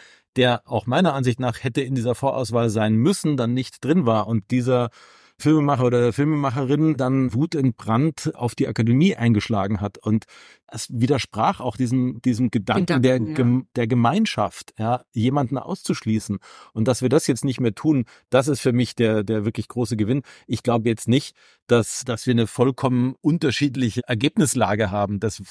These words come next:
Speaker 1: das wäre absurd. Ich glaube nicht, dass das der, der Grund war, zu sagen, wir brauchen andere Preisträger. Nee, wir brauchen ein anderes Verfahren,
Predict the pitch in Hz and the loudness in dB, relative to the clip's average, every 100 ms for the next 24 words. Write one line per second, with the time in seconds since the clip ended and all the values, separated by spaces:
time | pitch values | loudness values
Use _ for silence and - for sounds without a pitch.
0 | - 110 - 113 113 110 110 107 92 123 | -8 -8 -4 -2 0 2 0 -2 0 4
1 | 151 - - - - - _ - - 131 | 4 2 -8 -20 -20 -20 _ -14 -2 0
2 | 131 151 180 147 - 151 156 - 123 110 | 2 2 2 0 0 0 0 0 0 0
3 | 113 107 110 123 104 107 107 120 117 113 | -4 -4 -2 -2 -2 -2 -2 -2 -2 0
4 | 117 104 107 - 127 120 123 120 107 - | 0 0 -4 -4 -4 -2 -4 -6 -6 -2
5 | 185 - 117 110 110 143 131 107 131 123 | -2 0 0 0 0 -2 -4 -4 -4 -4
6 | 120 120 117 - 117 123 123 156 | -6 -6 -6 -4 -2 0 0 -2